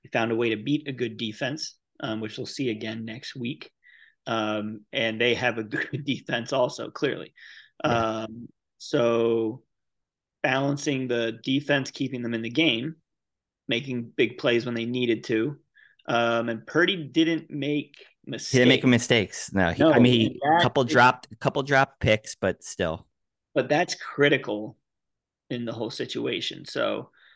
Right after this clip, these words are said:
Speaker 1: um, so yes, Purdy facing a good defense, struggled a bit, but didn't break. Um, managed to get to the running game late. Their defense played very well. Um, so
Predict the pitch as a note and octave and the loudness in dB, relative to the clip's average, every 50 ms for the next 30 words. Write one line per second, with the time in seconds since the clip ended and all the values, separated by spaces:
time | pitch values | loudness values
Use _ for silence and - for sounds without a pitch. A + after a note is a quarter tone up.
0 | _ _ _ - C3 A2+ A2+ A2+ - G1+ G1+ G1+ G1+ G1+ G1+ - _ _ _ _ | _ _ _ -6 -6 -4 -2 -2 -4 -4 -4 -6 -10 -14 -16 -20 _ _ _ _
1 | _ _ _ _ _ _ _ _ _ _ _ _ - - - D3+ C#3+ C#3 B2+ C3+ | _ _ _ _ _ _ _ _ _ _ _ _ -20 -6 -2 0 2 2 0 0
2 | C3+ C#3 A#2+ E2+ - - - - _ _ - D3+ C#3+ C#3 C#3 C3+ - D3+ C#3 C#3 | 0 0 0 0 -2 -6 -12 -20 _ _ 0 0 2 2 0 -2 -2 -2 -2 -2
3 | - - C3+ C3 A#2+ - C3+ C3 B2+ - C#3+ C#3+ C#3+ C#3+ - C#3+ C#3 C#3 C#3+ C#3 | -2 -6 -6 -6 -2 -2 -2 -2 0 0 0 0 0 0 -2 -2 -2 -2 -6 -10
4 | - - - _ _ _ _ _ _ _ _ - - - - C#3 B2 A#2+ C3 C#3 | -12 -18 -20 _ _ _ _ _ _ _ _ -16 -16 -8 -4 -4 -2 -2 -4 -6
5 | B2 C3+ C3+ C#3 - - C#3+ C#3 A#2+ - - _ _ _ _ _ - - D#3+ D3 | -6 -8 -8 -6 -2 0 0 0 0 -2 -6 _ _ _ _ _ 4 4 4 2
6 | - - - - D3+ C#3 D3 C#3+ C3+ - - - C#3+ B2+ B2 A#2+ C#3+ D#3+ D#3 D#3 | 0 -8 -2 0 2 2 2 0 -2 -6 -8 -8 -4 0 2 4 6 6 4 4
7 | - - _ _ _ _ _ _ _ _ _ _ _ - - C3+ B2 A#2+ A#2+ A#2+ | -2 -10 _ _ _ _ _ _ _ _ _ _ _ -4 -2 0 0 2 2 0
8 | A#2+ A#2+ A#2 A#2 - - C3 B2+ B2+ B2+ C3 C3 C3 - - C3+ B2+ - B2 C3 | 0 -2 -4 -6 -6 -6 -4 -2 -2 -2 -2 -4 -6 -6 -4 -4 -4 -2 -2 -2
9 | A#2+ A#2+ A#2+ A#2+ A#2+ B2+ B2+ B2+ C3 B2+ B2+ B2 B2 A#2+ A2+ A2+ A#2 A#2+ D3 D3+ | -2 0 0 0 0 -2 -2 0 0 0 0 0 -2 -6 -4 -4 0 2 2 2
10 | - - - - _ _ _ _ _ _ _ _ _ C3 A2+ A2 A2 - B2 C3+ | 0 -2 -10 -20 _ _ _ _ _ _ _ _ _ -4 -4 -4 -2 -2 -4 -4
11 | C3+ - C3+ B2 - - - - C3 A#2 A2 A2+ A#2 A#2 A#2 A#2+ A#2 A#2 A#2+ B2+ | -2 0 0 -2 -2 -2 -2 0 0 0 2 2 2 2 2 2 2 2 0 0
12 | A#2+ C3+ C#3+ D3+ D3+ D3 D3 _ _ _ _ _ - C#3 A#2 A2+ A2+ G#2+ G#2 G#2+ | 0 2 2 2 0 -2 -6 _ _ _ _ _ -8 -6 -4 -4 -2 -2 -2 -4
13 | G#2+ G#2+ G#2 - - _ - - - - C3+ B2+ B2 B2 A#2+ A#2 G#2 - | -4 -6 -10 -12 -16 _ -16 -8 -4 -2 0 0 0 0 0 -2 -4 -8